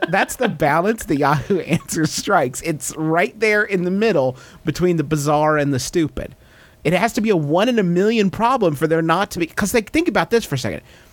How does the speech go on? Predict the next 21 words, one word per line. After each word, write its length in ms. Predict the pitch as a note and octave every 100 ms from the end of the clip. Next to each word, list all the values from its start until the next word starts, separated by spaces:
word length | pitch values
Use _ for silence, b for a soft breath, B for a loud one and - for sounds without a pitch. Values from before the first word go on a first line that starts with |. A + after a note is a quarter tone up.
| b b -
If 120 | D#3+
you 200 | D3 C#4
Google 580 | G3+ F#3+ C4+ G3 C3 G#2+ -
any 180 | F#3+ A3
of 80 | G3+
these 140 | D#3+
questions, 340 | G3+ F3+ C3+
which 140 | C#3+ D#3+
I 100 | E3+
assume 420 | D#3 - C4+ C#4+
you 140 | A#3
would 200 | F#3+ D#3
do 340 | C#3 G#3 G#3 F#3+
before 320 | D3+ - F3
you 100 | E3
put 160 | D#3 D3+
yourself 240 | - C#3
out 180 | C3+ C3+
there 120 | B2+
to 80 | G#2+
strangers, 440 | - F3 C3+ F#2